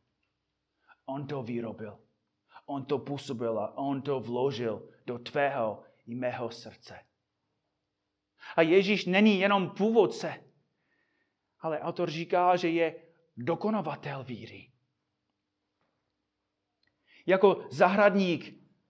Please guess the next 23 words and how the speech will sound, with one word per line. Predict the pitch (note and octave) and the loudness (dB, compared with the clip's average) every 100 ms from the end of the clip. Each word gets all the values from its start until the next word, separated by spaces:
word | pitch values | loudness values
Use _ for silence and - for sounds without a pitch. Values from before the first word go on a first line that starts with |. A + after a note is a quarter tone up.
| _ _ _ | _ _ _
on | D#3 D#3 | -6 0
vysadil | F#3+ F3+ G3+ F#3+ F3 D#3+ | 0 2 4 6 6 2
to | F3 | 0
semeno | D#3+ - F#3+ F#3 E3 | -6 -4 -2 0 -2
do | D#3 | -2
našich | D#3+ E3 E3 F3+ | -2 -4 -4 -6
srdcí | - F3 D3+ D3+ C3 - - | -6 -8 -8 -8 -8 -10 -16
a | - | -14
pečlivě | A#2+ F3+ F#3 - F#3+ D#3+ E3 | -10 -8 -8 -4 -4 -2 -4
se | - E3+ | -4 -8
o | D#3 | -6
to | D#3 D#3 D#3 | -4 -4 -6
stará. | - - C3+ C#3 - - _ _ _ _ _ _ _ _ _ | -14 -14 -10 -10 -10 -14 _ _ _ _ _ _ _ _ _
Sám | - - G3+ G3+ | -6 4 6 6
to | F#3+ F#3+ E3 - | 6 6 6 0
zalévá | C3+ F#3 F#3 F#3 F3+ F3 | 4 8 10 10 10 8
svým | E3+ - G3+ F#3+ | 6 2 0 0
slovem, | - F#3 E3+ D#3 - - - | 4 4 4 0 -4 -12 -16
sám | - G#3 G3+ F#3 | 0 4 4 4
to | F#3+ F3 - - | 4 4 2 0
kultivuje | G3+ - G3+ G3+ F#3 F3 | 0 4 4 6 6 4
svým | - - G3+ | 2 0 2
duchem, | E3 F3+ F#3+ D#3+ | 2 0 2 0